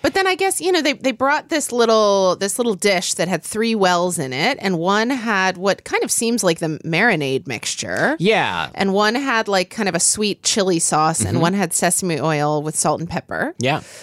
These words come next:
Speaker 1: A-, and if you, like, when I first took a bite of the, the kalbi that was not, that I had, didn't dip in anything, it was, it
Speaker 2: I
Speaker 1: was
Speaker 2: mean, it
Speaker 1: fine.
Speaker 2: Right, but I
Speaker 1: But
Speaker 2: mean, but, but it's,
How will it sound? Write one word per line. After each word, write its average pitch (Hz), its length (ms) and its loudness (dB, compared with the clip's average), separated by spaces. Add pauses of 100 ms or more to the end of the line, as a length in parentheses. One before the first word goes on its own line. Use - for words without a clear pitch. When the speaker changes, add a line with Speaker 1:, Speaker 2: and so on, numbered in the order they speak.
(360)
Speaker 1:
A-, 226 220 0
and 226 140 0
if 226 160 -2
you, 339 960 2 (100)
like, 247 220 -2
when 233 140 2
I 240 160 2
first - 400 -2
took 247 160 -4
a - 20 -2
bite 180 420 0
of 156 280 0 (100)
the, 147 580 2
the 156 120 -2
kalbi 190 460 0
that 139 140 0
was 160 320 0
not, 160 380 2 (340)
that 165 200 -2
I 160 80 -2
had, 165 240 -4
didn't 170 300 -2
dip 165 200 0
in 143 80 0
anything, 143 640 -2
it 170 160 -6
was, - 560 -6 (260)
it 170 160 -6
Speaker 2:
I - 40 -2
Speaker 1:
was 151 100 4
Speaker 2:
mean, 139 60 4
it - 20 4
Speaker 1:
fine. 131 580 0
Speaker 2:
Right, 139 400 0
but 120 120 0
I - 20 4
Speaker 1:
But 160 60 2
Speaker 2:
mean, 123 160 -2
but, 131 180 0
but 127 80 0
it's, 104 180 -2